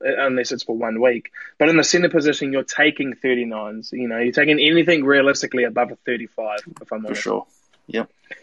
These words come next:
Speaker 1: Um, Jake, currently sitting around rank seven hundred. Uh, good, nice rank there, bro. With nine trades left and less, uh,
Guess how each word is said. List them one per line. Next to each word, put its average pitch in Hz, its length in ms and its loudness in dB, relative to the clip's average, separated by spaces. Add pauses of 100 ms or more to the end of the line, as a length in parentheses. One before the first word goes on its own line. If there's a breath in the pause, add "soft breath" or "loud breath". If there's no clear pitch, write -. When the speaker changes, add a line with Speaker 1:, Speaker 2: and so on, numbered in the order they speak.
(640 loud breath)
Speaker 1:
Um, 143 460 4
Jake, 165 440 2
currently 180 340 -6
sitting 180 240 -6
around 165 280 2
rank 156 240 -2
seven 156 320 -8
hundred. 165 420 -4 (200)
Uh, 131 280 -2
good, 139 160 -12
nice 135 300 -8
rank 147 200 -8
there, 139 140 -2
bro. 160 420 2
With 151 260 0
nine 156 380 4
trades 156 320 2
left 151 200 -2
and 143 80 -4
less, 143 160 -6
uh, 139 180 -4